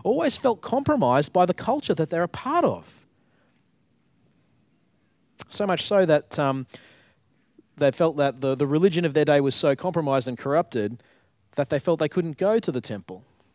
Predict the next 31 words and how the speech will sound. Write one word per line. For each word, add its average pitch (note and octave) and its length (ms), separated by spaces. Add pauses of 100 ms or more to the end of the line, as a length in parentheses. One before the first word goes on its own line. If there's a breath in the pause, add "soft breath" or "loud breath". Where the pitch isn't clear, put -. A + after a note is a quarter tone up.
(1700)
Does C#3+ 80
that C#3 100
sound E3 140
like D3 120
anyone D3+ 320
ever, C#3+ 140
has D#3 180
anyone F3 200
ever C#3+ 100
said D3+ 220 (120)
that C#3 140
to - 120
you D3+ 60
about C3 200
church? - 440 (1700)
I B2 40
don't F3 120
trust - 320
organised A2 360
religion, E2+ 480 (1080)
but C3+ 120
I C#3 60
sort G#3+ 180
of, F3+ 160
I E3 120
still E3 220
like D3+ 180
the C#3+ 80
idea A#2 240
of G2 120
God. D#2+ 300